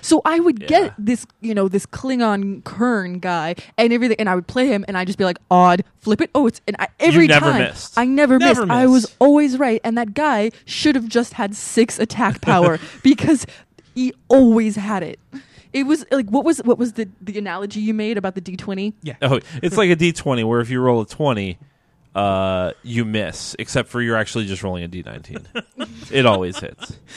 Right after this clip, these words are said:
Speaker 1: It always did.
Speaker 2: Yeah. Uh, so, uh, let's try and wrap this up. Uh, <sighs> I, I'm just getting angrier and angrier talking about this. I'm gonna go, like, road rage on my way home
Speaker 1: I'm
Speaker 2: or
Speaker 1: just furious.
Speaker 2: Like, uh, this game could have been good.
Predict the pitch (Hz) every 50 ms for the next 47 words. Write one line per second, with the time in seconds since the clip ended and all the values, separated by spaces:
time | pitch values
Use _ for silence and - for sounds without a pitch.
0 | - 403 - 262 254 - - 220 202 190 185 175 190 180 - 170 151 - _ _
1 | - - - - _ - - - 98 101 98 95 92 - - - - - _ _
2 | _ _ _ - 147 147 151 - 120 - - 202 196 185 180 - - _ _ -
3 | - _ _ _ _ _ - 113 113 - _ - 160 202 196 - - - - _
4 | _ _ _ _ _ - - - 151 135 123 113 110 107 104 - 113 104 - -
5 | 104 101 98 - - - - - - 104 104 101 87 - - - - - 123 120
6 | 110 - _ _ _ _ - 139 151 139 139 - - 113 101 95 - - - 98
7 | 98 104 98 104 98 95 92 90 78 90 92 95 90 85 - - - 95 90 85
8 | 92 90 90 92 92 92 90 104 98 - - 107 107 104 95 98 95 95 95 90
9 | 90 90 90 90 92 92 95 98 95 90 92 92 92 98 92 90 90 90 90 92
10 | 90 90 92 98 95 95 92 92 196 226 220 214 196 196 170 - - - - 185
11 | 170 170 170 170 165 170 165 - - - - _ _ _ - 147 156 147 - -
12 | - - - - - - _ - 85 73 - - - - - - - - _ _
13 | _ _ _ _ _ _ - 151 147 - - 190 180 175 - - - 135 120 110
14 | 110 101 95 90 92 90 90 87 92 92